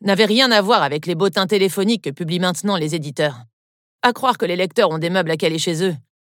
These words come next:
La romance, vous y avez pensé ? se résigna-t-il à avancer. J'y pense, oui, mais j'aime les intrigues policières. L'un n'empêche pas l'autre.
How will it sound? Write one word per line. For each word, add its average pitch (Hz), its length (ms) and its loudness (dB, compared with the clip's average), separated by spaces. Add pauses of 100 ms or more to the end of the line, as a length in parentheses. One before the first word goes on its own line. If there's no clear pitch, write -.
(1000)
La 202 140 6
romance, 214 480 0 (380)
vous 160 140 -4
y 180 60 2
avez 175 160 0
pensé ? 196 340 -2 (540)
se - 100 -2
résigna-t-il 170 680 -2
à 127 140 0
avancer. 123 480 -10 (1040)
J'y 202 160 0
pense, 214 340 0
oui, 147 160 -6 (420)
mais 233 120 4
j'aime 226 200 4
les 208 160 4
intrigues 185 280 -2
policières. 135 560 -6 (960)
L'un 208 140 2
n'empêche 202 320 0
pas 156 120 2
l'autre. 226 300 0